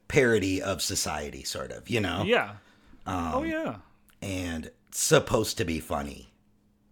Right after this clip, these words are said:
Speaker 2: Yeah.
Speaker 1: So.
Speaker 2: And you mean,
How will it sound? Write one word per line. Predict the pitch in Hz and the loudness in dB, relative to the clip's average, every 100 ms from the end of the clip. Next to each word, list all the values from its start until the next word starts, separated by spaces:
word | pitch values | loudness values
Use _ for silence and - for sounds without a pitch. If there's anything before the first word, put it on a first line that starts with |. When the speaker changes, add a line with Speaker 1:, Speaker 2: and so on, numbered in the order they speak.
| _ _ _ _ - | _ _ _ _ -12
Speaker 2:
Yeah. | 113 - _ _ _ _ | -12 -12 _ _ _ _
Speaker 1:
So. | - - 95 165 | -10 -4 -2 2
Speaker 2:
And | 175 160 - | 4 2 -2
you | 170 175 | -2 2
mean, | 165 156 | 4 4